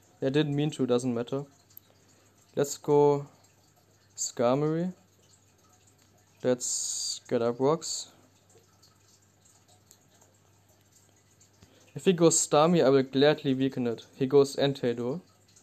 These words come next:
Let's get up Spikes. Looks like he's banded. Let's go Alakazam then. Let's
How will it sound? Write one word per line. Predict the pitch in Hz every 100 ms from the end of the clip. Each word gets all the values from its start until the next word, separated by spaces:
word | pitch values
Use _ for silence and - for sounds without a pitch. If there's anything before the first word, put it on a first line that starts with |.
| _ _ _ _ - - -
Let's | 131
get | 143
up | 131 -
Spikes. | - 139 151 - - - - _ _ _ - _ _ _ _ _ _ _ _ _ _ _ _ _ _ _ _ -
Looks | 143 165
like | 151
he's | 143 - - _ _
banded. | 123 131 143 139 147 - _
Let's | 123 - -
go | 135 95
Alakazam | 135 135 - 123 127 135 156 147
then. | 160 165 170 - _ _ _ _ _
Let's | 131 131